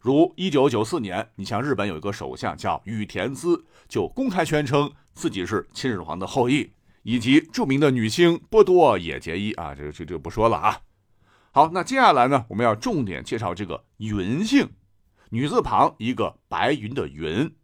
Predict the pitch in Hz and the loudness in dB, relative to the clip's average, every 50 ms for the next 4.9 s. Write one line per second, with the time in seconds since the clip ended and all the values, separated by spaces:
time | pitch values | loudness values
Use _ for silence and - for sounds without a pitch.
0 | _ _ - - 127 - 67 - 92 76 - _ _ - - - 110 110 101 113 | _ _ -8 -6 -6 -6 -4 -6 -8 -8 -8 _ _ -12 -8 -6 -4 -4 -4 -4
1 | 113 110 - - - - - - 120 101 - - - - _ _ _ _ _ _ | -4 -4 -6 -8 -8 -10 -10 -10 -10 -10 -10 -14 -20 -20 _ _ _ _ _ _
2 | _ _ - - _ - - 233 202 143 139 170 196 - - _ _ _ _ - | _ _ -20 -20 _ -6 0 0 2 6 6 6 6 6 2 _ _ _ _ -8
3 | - 139 123 104 - - - - - 139 131 110 104 110 - 113 117 139 - - | -2 -2 -2 -2 -2 -6 -12 -6 -2 0 2 2 2 0 0 -2 -4 -4 -6 -6
4 | - 302 262 175 131 104 139 196 220 - - 196 - 214 277 143 - - | -8 -6 -4 -4 -4 -4 -6 -6 -8 -2 0 0 2 2 0 -2 -2 -8